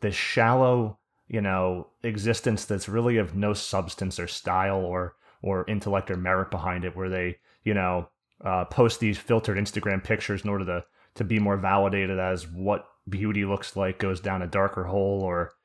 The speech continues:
they go into this, uh, you know, "I'm cool and this and that because I did this," you know, and this,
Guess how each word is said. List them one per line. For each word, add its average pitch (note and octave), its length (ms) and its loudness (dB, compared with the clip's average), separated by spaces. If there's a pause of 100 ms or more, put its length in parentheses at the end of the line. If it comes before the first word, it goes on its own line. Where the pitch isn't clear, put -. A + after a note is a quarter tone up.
(200)
they G#2+ 140 2
go G#2+ 200 2
into G#2+ 200 0
this, G2 440 -2 (340)
uh, F2+ 240 0
you G2 120 0
know, F#2 500 0 (100)
"I'm G2+ 480 2
cool G#2 520 2
and F#2+ 180 0
this G#2+ 180 0
and F#2+ 140 -2
that F#2 240 -2
because F#2+ 440 -4
I F2+ 140 0
did F#2 200 -4
this," G2 240 -2
you C3+ 40 0
know, C3 140 4
and C#3 80 2
this, C#3+ 160 4